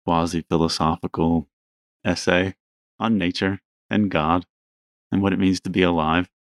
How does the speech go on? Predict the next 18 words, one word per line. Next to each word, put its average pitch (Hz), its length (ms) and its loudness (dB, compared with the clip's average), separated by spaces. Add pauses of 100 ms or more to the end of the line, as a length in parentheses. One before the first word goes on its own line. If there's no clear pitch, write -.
with 113 200 0
just 104 260 -2
some 101 180 0
of 95 80 0
the 98 60 2
most 104 460 -2 (300)
crushingly - 640 0
beautiful 90 580 -2 (400)
prose 87 440 0
you're 90 200 0
ever 90 180 -2
likely 87 340 -2
to 85 120 -4
find 82 360 0
in 85 80 0
the 85 100 0
English 82 360 -2
language. 85 460 -2